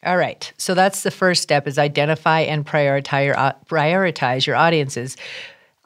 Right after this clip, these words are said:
But it's pretty simple. You have to prioritize your internal workforce first. All right, step number two, agree to a goal with your leadership team and guiding principles. Company leaders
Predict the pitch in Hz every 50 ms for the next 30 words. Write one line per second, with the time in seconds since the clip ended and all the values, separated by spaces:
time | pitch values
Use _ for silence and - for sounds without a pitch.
0 | _ _ _ _ _ - 202 185 185 180 - - - 202 175 165 - - 175 156
1 | - 147 143 139 143 135 127 143 139 139 - 147 139 - - 147 139 139 139 135
2 | 131 - - 127 131 123 135 127 - 196 196 185 - - 175 156 143 135 131 135
3 | 131 - - 131 131 123 - - - 120 101 - - - - - - _ _ _
4 | _ _ _ _ _ _ _ _ - 170 160 123 - - - - - - 170 185
5 | 180 - 208 214 208 208 214 220 220 - 175 147 139 135 - - 160 160 147 -
6 | 156 170 185 202 202 - - 202 190 190 180 151 - 135 131 127 120 120 123 -
7 | - - - - - 170 170 165 185 185 175 170 170 156 143 139 139 - - 113
8 | - - - - 127 117 113 110 107 - - - 147 156 156 143 - 139 135 139
9 | 143 143 143 135 135 135 - - 135 123 - 123 - - - - - - - -
10 | - _ _ _ _ - - - _ _ _ _ _ _ _ _ _ _ _ _
11 | _ _ _ _ - - 208 196 - 208 208 208 185 185 180 165 170 165 156 -